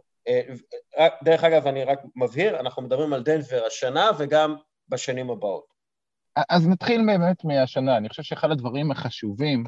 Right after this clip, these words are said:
Speaker 2: שבדנבר עשו, וזה לא מובן מאליו לאור, אה, איך שהם התנהלו עד עכשיו, זה שהם הבינו מה שנקרא שהזמן הוא עכשיו.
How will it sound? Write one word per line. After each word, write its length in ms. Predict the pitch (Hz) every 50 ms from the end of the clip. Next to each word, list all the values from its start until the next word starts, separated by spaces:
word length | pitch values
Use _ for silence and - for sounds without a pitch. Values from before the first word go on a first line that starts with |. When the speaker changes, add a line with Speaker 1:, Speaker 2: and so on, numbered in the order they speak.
| - _
Speaker 2:
שבדנבר 680 | - - 117 104 110 104 101 127 127 127 110 123 107
עשו, 340 | 110 107 - - 131 127 113 98
וזה 300 | 104 98 101 107 104 104
לא 120 | 107 123 156
מובן 400 | 175 165 143 127 131 123 120 117
מאליו 360 | 110 110 107 104 113 117 113 104
לאור, 500 | 104 104 104 107 110 117 120 113 107 117
אה, 320 | 113 110 107 101 98 95 95 - _ _ _ _ _ -
איך 120 | - -
שהם 160 | - 131 120
התנהלו 420 | 120 113 - 120 117 113 117 131 151
עד 140 | 165 156 156
עכשיו, 340 | 147 - - 135 120 127 135 139 - _ _ _ _ _ -
זה 120 | 117 131 127
שהם 260 | - 156 143 143 139
הבינו 800 | 139 131 165 190 196 202 196 190 185 180 175 165 160 156 147 139
מה 80 | 151 160
שנקרא 460 | - - 156 147 131 - - 151 156
שהזמן 540 | - - 156 127 120 110 123 139 143 151 156
הוא 100 | 143 127
עכשיו. 360 | - 104 - - 131 101 85